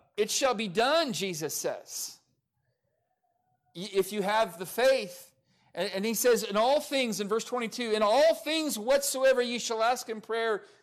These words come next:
believing ye shall receive." So, uh, Elijah here prayed with faith. He prayed with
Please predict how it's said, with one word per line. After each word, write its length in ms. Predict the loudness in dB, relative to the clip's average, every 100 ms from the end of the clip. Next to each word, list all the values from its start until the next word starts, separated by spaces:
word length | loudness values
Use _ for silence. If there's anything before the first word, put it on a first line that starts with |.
| _ -8
believing 1120 | -4 -2 -2 0 2 2 0 -6 -6 -10 -14 _ _ -20
ye 80 | -16
shall 220 | -10 -10
receive." 500 | -10 -18 -18 -20 -20 -20 _ _ _ _ _ _ _ _
So, 380 | 2 4 4 -2 -20 _ -6
uh, 160 | -4 0
Elijah 460 | 2 2 2 0 -4
here 240 | 0 0
prayed 460 | 0 0 2 2 0
with 160 | -4
faith. 480 | -4 2 2 2 -8
He 100 | -14
prayed 340 | -4 0 0
with 320 | 2 -2 -2